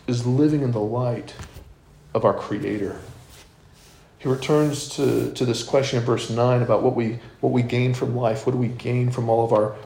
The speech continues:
our toil? What's life all about? Let's look back at, at nine through thirteen again.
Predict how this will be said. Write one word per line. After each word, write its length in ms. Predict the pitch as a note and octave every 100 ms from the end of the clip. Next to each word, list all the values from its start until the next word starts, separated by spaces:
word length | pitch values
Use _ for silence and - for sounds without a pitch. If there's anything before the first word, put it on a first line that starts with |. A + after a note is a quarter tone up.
| -
our 200 | A2+ G#2
toil? 440 | - B2+ A#2+ A2
What's 320 | A2 A2+ - B2
life 680 | A#2 A2 A2+ - - - - -
all 260 | - A#2+ G#2
about? 300 | A2+ A2 G2
Let's 180 | A#2+ -
look 140 | B2
back 200 | A#2 A#2
at, 180 | - -
at 180 | A2+ G#2+
nine 220 | A2 G#2
through 140 | G#2 G2+
thirteen 520 | - - - B2 A2
again. 320 | G2+ -